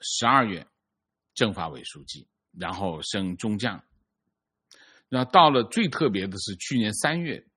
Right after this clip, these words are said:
王仁华晋升海军上将，这就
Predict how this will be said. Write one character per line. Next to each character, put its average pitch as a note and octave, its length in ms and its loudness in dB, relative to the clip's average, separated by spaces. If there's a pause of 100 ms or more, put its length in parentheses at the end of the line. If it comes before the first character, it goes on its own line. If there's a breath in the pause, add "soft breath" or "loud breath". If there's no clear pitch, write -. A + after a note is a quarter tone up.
(1200)
王 A2+ 340 2
仁 C#3 220 4
华 A2 380 0 (240)
晋 C3+ 280 0
升 C3 260 -2
海 C3+ 360 -8
军 E3+ 260 -4
上 A#2 300 -4
将， - 280 -14 (1120 soft breath)
这 C#3 140 2
就 G#2 160 -4